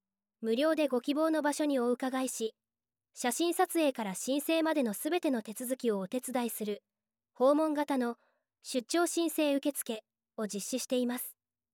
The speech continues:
健康保険証の新規発行については、令和六年十二月二日をもって終了し、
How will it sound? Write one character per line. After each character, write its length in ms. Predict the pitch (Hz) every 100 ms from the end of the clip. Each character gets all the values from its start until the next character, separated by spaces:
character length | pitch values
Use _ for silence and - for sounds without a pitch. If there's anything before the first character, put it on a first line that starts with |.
| _ _
健 180 | - 277
康 260 | 339 359 339
保 60 |
険 240 | 339 330 339
証 200 | 330 311
の 120 | 294
新 220 | - 330
規 140 | 320 254
発 200 | 247 -
行 160 | 262
に 120 | 269
つ 140 | 254 294
い 80 | 269
て 120 | 226
は、 180 | 185 -
令 200 | 226 311
和 100 | 277
六 240 | 220 214 269
年 200 | 247 190
十 220 | 214 254
二 120 | 294
月 240 | 285 -
二 220 | 233 - -
日 160 | 269
を 40 | 254
も 100 | 262
っ 40 |
て 160 | - 202
終 240 | - 220
了 140 | 220
し、 280 | 208 - 202